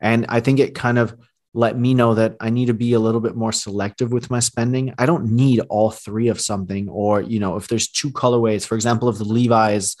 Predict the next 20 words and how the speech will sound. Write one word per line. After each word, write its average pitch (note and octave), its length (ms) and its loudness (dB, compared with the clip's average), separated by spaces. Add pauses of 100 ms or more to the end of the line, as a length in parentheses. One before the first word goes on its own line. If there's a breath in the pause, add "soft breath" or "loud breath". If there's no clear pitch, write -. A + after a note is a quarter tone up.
(340 loud breath)
uh, G#2 320 4
nine G#2 360 2
nineties, G#2 580 0
right? G#2+ 240 0
Like, A2 220 -2
I A2+ 40 0
don't A2 280 0
need A2+ 220 2
the G#2+ 60 0
blue G#2+ 260 0
ones G#2 280 0 (100)
and G#2+ 300 0
the A2 60 0
gray D#2+ 260 -8
ones. G2+ 480 -10
Why G#2+ 140 0
don't A#2 180 0
you A#2+ 60 -2
pick - 340 -6
one? F#2+ 340 -2